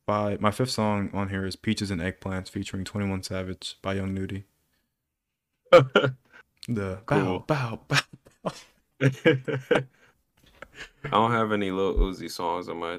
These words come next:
Speaker 2: top five.
Speaker 1: That's interesting how you
Speaker 2: But
Speaker 1: can have a top five song, but not a top five artist.
Speaker 2: Yeah.
Speaker 1: Hmm.
Speaker 2: Or a top five artist, but not a top five song.
Speaker 1: Yeah.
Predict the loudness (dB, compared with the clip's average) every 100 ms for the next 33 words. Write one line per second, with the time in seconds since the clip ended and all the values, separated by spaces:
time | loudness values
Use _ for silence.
0 | -8 -8 -8 -6 -6 -6 -8 -10 -16 _
1 | _ _ -4 -2 0 -2 0 2 6 6
2 | 4 2 2 2 0 2 2 0 0 -2
3 | 0 0 -2 -2 -4 -6 -4 -4 -4 -6
4 | -8 -14 -20 _ _ _ _ _ _ _
5 | -8 0 2 2 0 -6 -20 _ _ _
6 | _ -10 -8 -8 _ -2 2 2 2 0
7 | 2 2 2 0 0 -2 0 0 -2 -4
8 | -4 -6 -8 -8 -8 -10 -14 _ _ _
9 | _ -4 -2 0 -2